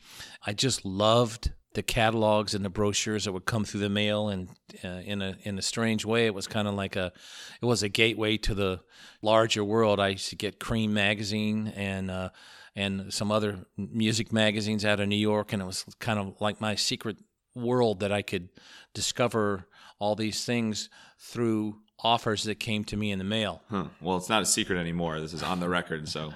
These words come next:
Speaker 1: <laughs>
Speaker 2: whoops. <laughs> There
Speaker 1: Yep.
Speaker 2: goes your childhood.
Speaker 1: There goes my
Speaker 2: <laughs>
Speaker 1: childhood. Yeah. So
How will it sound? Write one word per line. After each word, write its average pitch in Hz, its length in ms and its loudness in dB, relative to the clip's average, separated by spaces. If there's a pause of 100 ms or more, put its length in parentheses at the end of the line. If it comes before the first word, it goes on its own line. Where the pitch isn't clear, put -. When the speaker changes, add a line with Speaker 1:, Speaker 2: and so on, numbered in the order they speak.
(120)
Speaker 1:
<laughs> - 160 -16
Speaker 2:
whoops. 202 500 -2
<laughs> - 20 -12 (380)
There 143 100 2
Speaker 1:
Yep. 139 100 4
Speaker 2:
goes 147 140 0
your 143 80 -4
childhood. 123 420 -2 (240)
Speaker 1:
There 113 160 -4
goes 117 260 -4
my 226 180 0
Speaker 2:
<laughs> - 0 -
Speaker 1:
childhood. 107 600 0 (280)
Yeah. 107 260 0
So 135 340 2